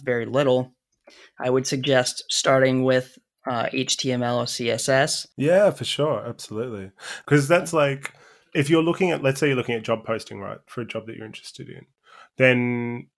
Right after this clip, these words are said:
Speaker 2: you're gonna see acronyms or terms or
Speaker 1: Yeah, exactly.
Speaker 2: patterns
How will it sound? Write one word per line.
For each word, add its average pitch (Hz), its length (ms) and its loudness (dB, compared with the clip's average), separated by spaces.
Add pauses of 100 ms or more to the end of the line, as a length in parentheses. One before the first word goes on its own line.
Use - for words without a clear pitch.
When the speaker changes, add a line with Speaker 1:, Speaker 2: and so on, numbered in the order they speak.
Speaker 2:
you're 127 220 -2
gonna 123 280 -2
see 110 960 -6 (340)
acronyms 110 720 -2
or 95 160 -10
terms 107 460 -8
or 101 120 -12 (140)
Speaker 1:
Yeah, - 80 0
exactly. 92 500 -2 (480)
Speaker 2:
patterns 107 720 -2